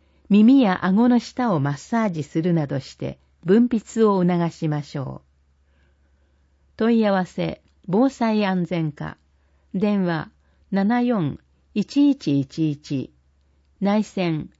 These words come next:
三一一二。市長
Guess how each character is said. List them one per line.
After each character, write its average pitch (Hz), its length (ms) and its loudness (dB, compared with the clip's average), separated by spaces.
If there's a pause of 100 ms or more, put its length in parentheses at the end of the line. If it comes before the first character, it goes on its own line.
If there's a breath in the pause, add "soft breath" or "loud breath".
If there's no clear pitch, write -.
(260)
三 269 400 -4
一 202 340 -2
一 156 340 -4
二。 147 360 -2 (2750)
市 - 180 -12
長 214 440 -2